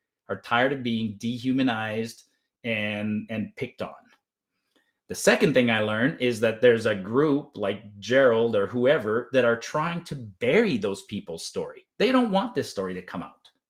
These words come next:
They don't want other liberals or people to know that there are actually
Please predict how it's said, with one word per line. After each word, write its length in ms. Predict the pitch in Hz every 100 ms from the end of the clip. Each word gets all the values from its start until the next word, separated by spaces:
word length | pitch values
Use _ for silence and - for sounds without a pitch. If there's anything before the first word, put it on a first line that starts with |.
| _ _
They 120 | - 180
don't 180 | 226
want 280 | 202 208 208 - _ _ _ _ _ _ -
other 280 | 185 196
liberals 640 | 151 120 107 107 110 117 113
or 280 | 110 107 107
people 640 | 170 - 117 120 143 147 -
to 100 | 143
know 420 | 127 131 113 139
that 240 | 123 -
there 200 | 120 113
are 220 | 110 107 -
actually 640 | 131 170 - 160 160 -